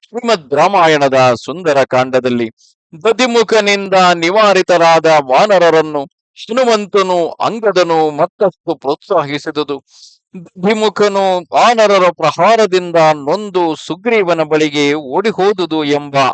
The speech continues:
ಅರವತ್ತ ಎರಡನೆಯ ಸರ್ಗಕ್ಕೆ ಸ್ವಾಗತ. ಆಮೇಲೆ ವಾನರೋತ್ತಮನಾದ ಹನುಮಂತನು ಅಲ್ಲಿ ದಧಿಮುಖನ ಕಲಹಕ್ಕೆ ಹೆದರಿ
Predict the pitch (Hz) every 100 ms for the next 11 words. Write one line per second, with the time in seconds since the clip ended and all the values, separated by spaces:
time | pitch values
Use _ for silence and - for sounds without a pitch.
0 | - 147 196 165 - 147 131 170 160 143
1 | 139 127 123 - 131 127 127 - 120 113
2 | - 113 117 110 107 _ _ _ _ _
3 | _ _ _ _ _ _ - 214 202 196
4 | 190 180 175 170 165 147 147 208 220 254
5 | _ 254 220 202 185 175 165 156 147 135
6 | 165 208 170 - 156 143 - _ _ 226
7 | 240 214 196 160 175 170 220 254 220 202
8 | 180 165 - 147 208 185 175 - 151 135
9 | 135 170 139